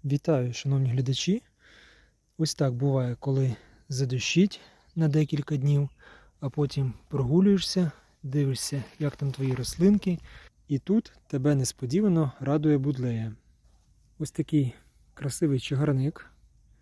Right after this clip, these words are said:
Висадив я його цього року навесні,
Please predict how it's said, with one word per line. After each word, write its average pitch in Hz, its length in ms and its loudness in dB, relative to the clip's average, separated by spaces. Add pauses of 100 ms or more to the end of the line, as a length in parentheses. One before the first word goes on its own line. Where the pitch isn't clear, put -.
(420)
Висадив 151 480 2
я 147 60 6
його 139 280 4
цього 131 340 -2
року 135 400 -2 (140)
навесні, 135 680 -2